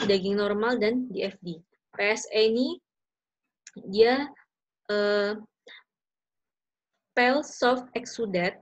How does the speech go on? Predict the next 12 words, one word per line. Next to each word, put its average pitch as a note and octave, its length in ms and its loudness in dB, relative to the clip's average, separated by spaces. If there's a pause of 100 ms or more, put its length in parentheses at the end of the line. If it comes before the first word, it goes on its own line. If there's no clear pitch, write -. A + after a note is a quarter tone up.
(120)
atau G#3 480 -4
daging G3+ 640 2
yang F#3+ 320 -4
punya F#3+ 240 -2
karakteristik F#3+ 960 -2 (100)
pucat, F#3 540 -4 (560)
P G3 80 2
H-nya F#3 560 -2
juga F3+ 400 -6
rendah F3+ 480 -4 (160)
gitu F3 340 -8
ya. - 40 -10